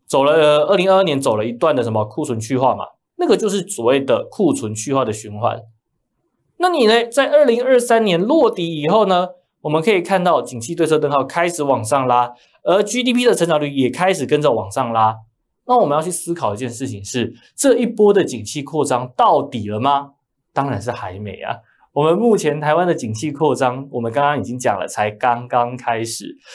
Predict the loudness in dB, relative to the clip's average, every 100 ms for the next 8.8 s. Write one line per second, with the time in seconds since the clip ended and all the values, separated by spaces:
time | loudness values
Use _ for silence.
0 | -6 2 2 4 0 4 4 2 0 0
1 | 4 2 2 2 2 4 2 -2 4 4
2 | 4 0 -2 2 2 2 0 0 0 0
3 | 0 2 4 4 2 0 -4 -6 -6 -8
4 | -2 0 0 -4 -6 -4 -8 -10 _ _
5 | -4 0 2 2 4 4 2 -2 0 0
6 | 0 -6 -6 -6 -6 0 2 2 -2 -6
7 | _ _ _ _ 0 2 4 2 0 0
8 | 0 0 -8 -10 -6 -4 -4